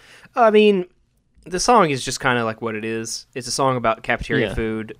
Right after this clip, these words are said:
Speaker 1: It's got a couple of clever lines. Um, it's not a direct parody of anything, so it kinda does feel like a, uh, just like an attempt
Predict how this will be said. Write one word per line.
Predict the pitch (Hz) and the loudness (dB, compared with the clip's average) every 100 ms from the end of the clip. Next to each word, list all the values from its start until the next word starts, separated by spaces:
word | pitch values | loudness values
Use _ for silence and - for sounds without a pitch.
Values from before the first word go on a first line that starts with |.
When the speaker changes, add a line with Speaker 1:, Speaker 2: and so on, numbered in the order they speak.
| _ | _
Speaker 1:
It's | - 117 | -10 -6
got | 127 113 | -2 -2
a | 113 | -2
couple | 123 120 113 | -4 -4 -4
of | 107 | -6
clever | 120 113 | -6 -6
lines. | 113 113 117 117 117 - _ _ 113 | -4 -2 -2 -6 -10 -14 _ _ -8
Um, | 110 104 101 101 104 _ _ _ _ _ _ _ _ _ | -6 -6 -10 -14 -20 _ _ _ _ _ _ _ _ _
it's | 123 - | -12 -6
not | 123 123 | -4 -4
a | 120 | -4
direct | 123 113 - | -4 -6 -6
parody | - 113 110 117 120 | -10 -6 -6 -6 -8
of | 120 | -8
anything, | 120 120 123 123 120 | -8 -6 -6 -6 -8
so | - - 110 107 | -8 -6 -6 -6
it | 104 | -8
kinda | - 120 110 | -8 -8 -6
does | 110 110 104 | -6 -6 -10
feel | - 127 113 | -10 -8 -8
like | 107 104 104 | -8 -10 -8
a, | 110 104 104 104 - _ _ _ _ _ _ _ _ _ _ _ - | -8 -6 -8 -10 -14 _ _ _ _ _ _ _ _ _ _ _ -16
uh, | 110 101 101 67 | -10 -10 -10 -12
just | 120 107 | -12 -10
like | 110 101 | -10 -10
an | 107 | -10
attempt | 104 - 113 107 110 | -10 -8 -8 -8 -10